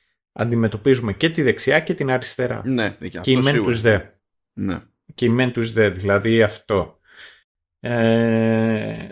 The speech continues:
Speaker 1: σε άλλες χώρες, αυτό το οποίο μπορώ να πω εγώ με, με σιγουριά είναι το ότι, βρε παιδί μου, όπου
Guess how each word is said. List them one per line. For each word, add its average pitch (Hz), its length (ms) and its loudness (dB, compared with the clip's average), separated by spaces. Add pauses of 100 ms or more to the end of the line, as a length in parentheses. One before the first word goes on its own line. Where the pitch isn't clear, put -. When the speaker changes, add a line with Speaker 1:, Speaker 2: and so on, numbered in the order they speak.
(120)
Speaker 1:
σε - 400 -2
άλλες 143 540 0
χώρες, 175 640 0
αυτό 139 300 -2
το 139 100 -2
οποίο 135 220 -2
μπορώ 117 320 2
να 117 160 -4
πω 113 240 2
εγώ 107 340 2
με, 92 500 -4 (520)
με - 100 -10
σιγουριά 117 720 -2
είναι 214 320 2
το 208 160 -6
ότι, 165 320 -4
βρε 190 200 0
παιδί 185 360 0
μου, 208 380 2 (1300)
όπου 147 760 2